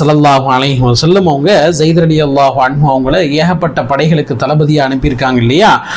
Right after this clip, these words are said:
அப்படி வந்து அனுப்பும் பொழுதுதான் முஅத்தா போருக்கும் நாயகம் ஸல்லல்லாஹு அலைஹி வஸல்லம் ஜைத் இப்னு ஹாரிதா ரலியல்லாஹு அன்ஹு அவங்கள படை தளபதியாக நியமிக்கிறாங்க.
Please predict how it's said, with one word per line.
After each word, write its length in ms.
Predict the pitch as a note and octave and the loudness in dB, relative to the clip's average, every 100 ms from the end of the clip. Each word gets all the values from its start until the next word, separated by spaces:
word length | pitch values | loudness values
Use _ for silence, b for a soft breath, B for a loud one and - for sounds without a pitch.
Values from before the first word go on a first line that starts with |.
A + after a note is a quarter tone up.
| B | B
அப்படி 540 | - C#3+ - A#3 B3 F#3 | -2 -2 -2 0 2 2
வந்து 360 | D3 B2+ E3+ | 2 0 2
அனுப்பும் 460 | D#3+ C#3+ E3+ E3+ D#3 | 2 2 0 2 0
பொழுதுதான் 640 | C3 A#2+ G#2+ G#2+ G3 C4 - - D#3 | 2 0 0 2 0 0 -8 -2 2
முஅத்தா 560 | D3+ F3 - A#3 F#3 | 2 0 0 2 2
போருக்கும் 640 | F3+ D#3+ B2+ G2+ C#3 D#3+ E3 B - | 2 2 0 -2 0 2 0 B -2
நாயகம் 320 | D#3 B3 A3+ F3+ | 2 2 2 0
ஸல்லல்லாஹு 440 | D#3 D3 C#3 B2+ | 2 2 2 2
அலைஹி 400 | B2+ C#3 C3+ C3 | 0 0 0 0
வஸல்லம் 420 | A#2+ C3 C3+ D3 B - B2 | 0 0 0 0 B -4 -2
ஜைத் 240 | B2+ G3+ B3 G#3 | 2 2 4 4
இப்னு 140 | G3+ - | 2 2
ஹாரிதா 500 | D3+ D3 C3+ C#3 C3 | 0 0 0 0 -2
ரலியல்லாஹு 600 | B2+ C3+ F3 C#3+ C3+ A#2+ | 0 2 2 2 0 0
அன்ஹு 300 | B2 C3+ - | -2 -2 0
அவங்கள 440 | B2+ B2 A#2 B2 C3+ B B - | 0 2 2 0 -4 B B -4
படை 340 | C#3+ F#3+ A3 | 0 2 0
தளபதியாக 680 | G3+ D#3 D#3+ C3 A#2 A2 D#3+ | 0 0 0 0 0 2 0
நியமிக்கிறாங்க. 800 | C3 C#3+ B2 G#2+ A#2+ A#2+ A2 | 2 2 0 0 0 0 -2